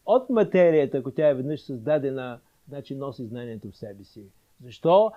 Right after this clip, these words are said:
да повтаряме и да реплицираме това, което и вече имаме в психиката си, като металически модели? Ма вижте цялото убожество, цялата карикатура на съвременното поведение на човечеството.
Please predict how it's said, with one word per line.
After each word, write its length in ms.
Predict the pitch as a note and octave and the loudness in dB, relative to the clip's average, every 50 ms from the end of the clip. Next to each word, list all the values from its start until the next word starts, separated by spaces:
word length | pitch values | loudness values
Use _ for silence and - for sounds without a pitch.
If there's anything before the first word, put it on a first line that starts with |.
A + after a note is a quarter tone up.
| - _ - | -12 _ -14
да 260 | - D3 G3 G3+ G3+ - - _ _ _ | -6 -2 -2 -2 -2 -4 -10 _ _ _
повтаряме 600 | - G3 D#3+ - - F#3+ F#3 F#3+ F#3 F3+ E3+ E3+ | -6 -6 -6 -2 2 4 4 6 4 4 2 0
и 80 | D#3+ C#3+ | -2 0
да 120 | D3 D3+ | -2 -2
реплицираме 680 | D3+ D3 D3+ - D3 C3+ - - F3+ E3+ E3 D#3 D3 | -2 -4 -6 -8 -12 -10 -6 -4 -2 -2 0 -2 -2
това, 160 | C3 - D#3 C#3+ | -2 -4 -4 -4
което 280 | - D3+ D3 - D3 | -4 -6 -6 -4 -6
и 40 | C#3+ | -6
вече 340 | C#3 C3+ D3+ C#3+ - - D3 | -4 -4 -4 -6 -6 -8 -10
имаме 180 | C#3+ C#3+ C3+ | -10 -8 -10
в 40 | A#2+ | -12
психиката 520 | - - D#3+ - _ _ - C3+ - C3 A#2+ | -10 -10 -12 -12 _ _ -14 -14 -14 -14 -14
си, 220 | - C#3+ C#3 C#3 _ _ _ - | -12 -12 -14 -14 _ _ _ -12
като 220 | - E3+ F3 D3 | -12 -10 -8 -8
металически 680 | C#3+ C#3+ C3+ - C3+ C3+ C#3 C3 - A#2 - _ - A#2+ | -8 -8 -6 -6 -6 -6 -8 -10 -12 -16 -14 _ -14 -12
модели? 500 | A2 A#2 A2+ G2+ A#2+ A#2 A2 G#2+ G#2+ G#2+ _ _ _ - | -12 -12 -10 -8 -8 -8 -10 -12 -16 -20 _ _ _ -16
Ма 60 | E3+ D#3+ | -10 -8
вижте 300 | G#3 A#3 - - A3 E3 | -8 -8 -8 -8 -10 -6
цялото 520 | - A3 A#3 B3 A#3+ A3 - - G3+ F#3+ | -2 -2 -2 -2 -2 -4 -2 0 0 2
убожество, 680 | E3+ C#3 D3+ F3+ F3+ E3 D#3+ C#3 _ - F3 F#3+ G3 - _ _ _ _ _ | 2 4 4 4 4 4 0 -6 _ -2 -2 -2 -2 -4 _ _ _ _ _
цялата 440 | - G#3 A3 A3+ A3+ G#3+ A3 G#3 - | 0 2 2 2 2 2 0 -2 2
карикатура 720 | - G3 G3 F#3+ F3 F#3 F#3 E3+ - - G3+ G#3+ G#3+ G#3+ | 4 4 4 4 4 0 -2 -2 -2 -2 0 2 2 2
на 120 | G#3 F#3+ | 2 0
съвременното 800 | D#3 - F3+ E3+ D#3 E3 F#3+ F#3+ G3 G3 F3+ F3 E3+ - E3+ E3+ | 0 0 0 0 4 4 4 4 2 0 -4 -4 -2 -4 -4 -2
поведение 560 | - D#3+ D3+ D3+ D3 C#3 D#3+ F3+ E3+ E3+ E3 | -2 -2 -2 -2 0 0 2 0 0 0 -2
на 140 | D3+ C#3+ C3 | -4 -4 -4
човечеството. 840 | - C#3+ C3 C#3+ D3+ D3 - B2+ G#2+ - B2+ A2+ G#2 - A#2+ A#2 A2 | -4 -6 -4 -4 -4 -6 -6 -10 -12 -12 -14 -16 -14 -14 -14 -14 -16